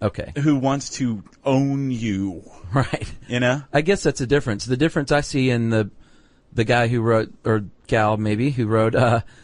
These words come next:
Speaker 1: s-, several great compositions and that were never discovered, and the guy who just got the menial jobs, is he didn't seem to have any creative genius going on.
Speaker 2: Yeah, he
Speaker 1: He
Speaker 2: was
Speaker 1: was just
Speaker 2: able
Speaker 1: really
Speaker 2: to just
Speaker 1: smart.
Speaker 2: learn. He was book learning. Good at
Speaker 1: I don't
Speaker 2: book,
Speaker 1: know.
Speaker 2: book learning. Um, although, uh, if you are trying to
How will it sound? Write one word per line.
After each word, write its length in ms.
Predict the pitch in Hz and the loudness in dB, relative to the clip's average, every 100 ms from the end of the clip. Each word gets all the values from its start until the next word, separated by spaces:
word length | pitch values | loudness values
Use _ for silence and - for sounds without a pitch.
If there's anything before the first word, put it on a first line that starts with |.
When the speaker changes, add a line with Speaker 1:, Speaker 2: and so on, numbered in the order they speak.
| - | -20
Speaker 1:
s-, 180 | - - | -16 -6
several 280 | - 127 120 | 0 2 2
great 240 | 117 117 | 0 0
compositions 800 | - 120 117 110 123 - 113 104 | 0 -2 0 0 0 0 -2 0
and 260 | 107 104 104 | 0 -2 -2
that 80 | 107 | -2
were 100 | 110 | 0
never 220 | 113 107 | 0 0
discovered, 480 | 104 - 120 120 110 | -2 0 2 2 2
and 100 | 107 | 0
the 60 | |
guy 220 | 104 110 107 | 2 0 0
who 80 | |
just 160 | 104 104 | -4 -2
got 120 | 120 | -2
the 60 | 110 | 0
menial 320 | 110 113 113 | -2 0 -2
jobs, 480 | 107 107 117 131 - - - _ - | 0 0 0 -2 -8 -20 -20 _ -4
is 160 | 110 | -2
he 120 | 110 | 0
didn't 200 | 143 123 | 2 2
seem 160 | 117 117 | 0 0
to 60 | 113 | 0
have 120 | 110 | 0
any 120 | 104 | -2
creative 640 | - 98 110 117 95 85 - _ _ _ _ 107 | -2 0 0 0 -2 -6 -18 _ _ _ _ -10
genius 380 | 104 92 90 | -6 -4 -6
going 240 | - 95 92 | -4 -6 -6
on. 240 | - - _ - - - - - | -10 -14 _ -20 -18 -16 -18 -12
Speaker 2:
Yeah, 240 | 139 127 | 2 2
he 120 | 117 143 | 2 2
Speaker 1:
He 60 | |
Speaker 2:
was 20 | 123 | 2
Speaker 1:
was 60 | |
just 100 | 135 | 4
Speaker 2:
able 160 | 127 120 | 4 4
Speaker 1:
really 140 | 113 | 2
Speaker 2:
to 60 | 107 | 0
just 120 | 117 | 0
Speaker 1:
smart. 140 | 87 117 | 0 -2
Speaker 2:
learn. 320 | 123 104 98 | -2 -2 -6
He 140 | 117 | -6
was 220 | 113 - - _ | -6 -10 -20 _
book 240 | - 113 107 | -10 -8 -4
learning. 340 | 95 85 82 - - | -4 -6 -10 -16 -12
Good 120 | 113 | -10
at 80 | 101 | -8
Speaker 1:
I 40 | 151 | -4
don't 20 | |
Speaker 2:
book, 140 | 156 | -4
Speaker 1:
know. 200 | 160 104 | -2 -4
Speaker 2:
book 220 | 87 101 - | -6 -8 -10
learning. 340 | 90 80 87 - _ - - | -12 -12 -16 -20 _ -20 -6
Um, 180 | 131 135 | -2 0
although, 360 | 147 165 196 170 | 2 2 2 0
uh, 180 | 135 - | -2 -4
if 180 | 151 - | -4 -2
you 160 | 180 185 | 0 0
are 160 | 196 | 0
trying 440 | 185 170 170 175 156 | -4 -4 -4 -4 -6
to 420 | - 139 135 | -4 -2 -2